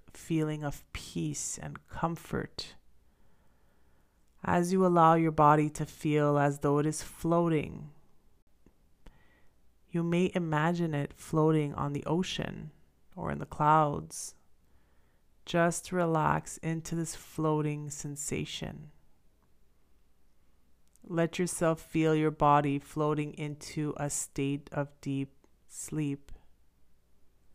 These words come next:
There's nothing you need to do besides allow your body to simply relax.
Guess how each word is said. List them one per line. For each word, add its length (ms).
There's 260
nothing 580
you 120
need 240
to 100
do 240
besides 680
allow 420
your 200
body 440
to 140
simply 680
relax. 1000